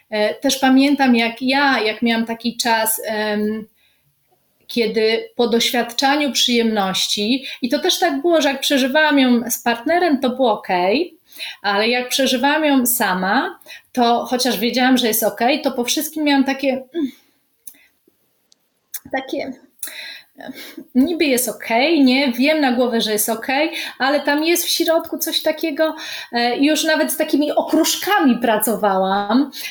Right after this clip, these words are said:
e, ale dopóki czułam, że tam jest taki kawałek, to,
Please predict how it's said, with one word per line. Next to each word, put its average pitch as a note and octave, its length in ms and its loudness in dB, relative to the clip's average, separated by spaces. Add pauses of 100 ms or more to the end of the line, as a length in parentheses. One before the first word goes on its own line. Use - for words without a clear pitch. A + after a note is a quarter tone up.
(120)
e, G#3+ 40 -8 (240)
ale C4+ 340 2 (100)
dopóki C#4+ 460 -2
czułam, D4+ 320 2
że C#4 120 -2
tam C#4+ 240 4
jest D#4 240 0
taki C#4 220 -6
kawałek, C4+ 600 0
to, A#3+ 480 2